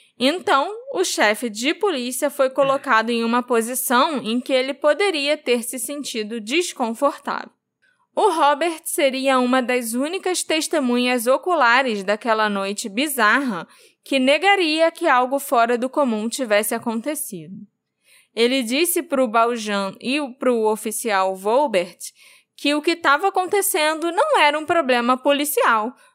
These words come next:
mas um problema de encanamento. O Baljan e o Volbert afirmaram que era um problema policial, mas o chefe de polícia disse que o Don e o Skiffer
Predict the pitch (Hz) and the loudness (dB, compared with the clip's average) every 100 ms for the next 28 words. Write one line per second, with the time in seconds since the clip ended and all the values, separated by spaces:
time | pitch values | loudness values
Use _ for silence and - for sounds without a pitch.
0 | - 370 269 294 349 415 415 247 226 240 | -4 2 2 0 -4 -2 0 2 0 0
1 | 254 254 277 381 - 269 302 349 190 175 | 0 0 -2 -4 -2 0 2 0 -4 -6
2 | 214 - _ _ _ _ _ _ - 226 | -14 -20 _ _ _ _ _ _ -2 0
3 | 214 233 247 226 240 294 277 330 370 302 | 2 2 2 0 0 0 -2 -2 0 4
4 | 277 277 302 294 311 302 359 339 247 233 | 4 4 0 -2 -2 -2 -2 2 2 2
5 | 240 262 339 285 208 220 233 294 233 208 | 0 -4 0 2 2 0 0 0 2 0
6 | 220 240 277 269 294 - 370 269 180 185 | 0 0 -2 -2 -2 -2 2 2 0 -4
7 | _ _ _ _ 339 330 349 381 440 466 | _ _ _ _ 0 2 2 2 0 0
8 | 392 247 247 226 240 320 294 254 349 - | 0 0 0 -6 -6 -4 -2 0 0 0
9 | 208 185 196 247 226 247 - 285 233 226 | 0 0 0 -2 -4 -6 -2 -2 0 0
10 | 233 349 370 381 403 381 - 277 269 294 | 0 -2 -2 0 0 -2 -4 -6 0 0
11 | 247 | 0